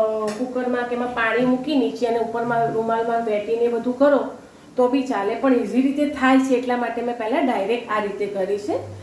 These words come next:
કે લોટ શેકવો, પાણી મૂકીને બાફવો અને કઠ્ઠા થાય ચાળો, એના કરતાં બેસ્ટ કે ડાયરેક્ટ થતી હોય તો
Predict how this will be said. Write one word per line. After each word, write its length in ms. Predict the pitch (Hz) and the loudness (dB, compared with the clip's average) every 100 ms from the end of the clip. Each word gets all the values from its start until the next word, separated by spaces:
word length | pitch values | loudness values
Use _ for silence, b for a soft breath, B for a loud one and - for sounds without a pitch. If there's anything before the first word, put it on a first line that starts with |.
| B - | B 0
કે 80 | |
લોટ 300 | 233 233 233 | 4 4 2
શેકવો, 680 | 240 220 - 233 233 226 - - - - - - - - - | -4 -4 -2 0 2 0 -2 -16 -20 -20 -20 -18 -16 -14 -6
પાણી 260 | 247 240 | -2 0
મૂકીને 300 | 233 233 240 | -2 -2 -2
બાફવો 360 | 220 208 - 233 | 0 0 0 -2
અને 140 | 233 233 | -2 -4
કઠ્ઠા 300 | 214 214 240 240 | -6 -2 -4 -2
થાય 220 | 233 226 | 0 0
ચાળો, 440 | 226 202 196 233 | -2 -4 -2 0
એના 100 | 226 | 0
કરતાં 280 | 214 220 240 | -4 -6 -6
બેસ્ટ 320 | 208 214 - | -2 -2 -2
કે 120 | 233 220 | -4 -4
ડાયરેક્ટ 440 | 185 175 202 - | -2 -2 -2 -2
થતી 200 | 240 285 | -4 2
હોય 180 | 247 - | 2 2
તો 180 | 330 | -2